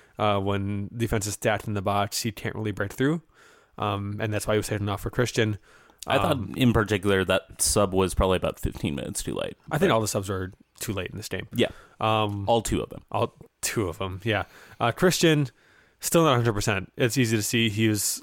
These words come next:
Speaker 1: kind of a, not lethargic, but not as quick as he is when he's hundred percent. Uh, the bye week hasn't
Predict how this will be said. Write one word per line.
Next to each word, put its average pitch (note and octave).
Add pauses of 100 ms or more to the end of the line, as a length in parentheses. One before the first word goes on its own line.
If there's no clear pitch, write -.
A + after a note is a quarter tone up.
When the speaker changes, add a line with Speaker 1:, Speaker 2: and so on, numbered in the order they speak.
Speaker 1:
kind A#2
of G#2
a, G#2 (300)
not C3
lethargic, A#2
but G#2 (260)
not A#2+
as A2+
quick A#2
as G2
he G#2
is G#2+
when G#2+
he's G2
hundred G2+
percent. G2+ (360)
Uh, G#2 (600)
the B2+
bye C3+
week C3+
hasn't A2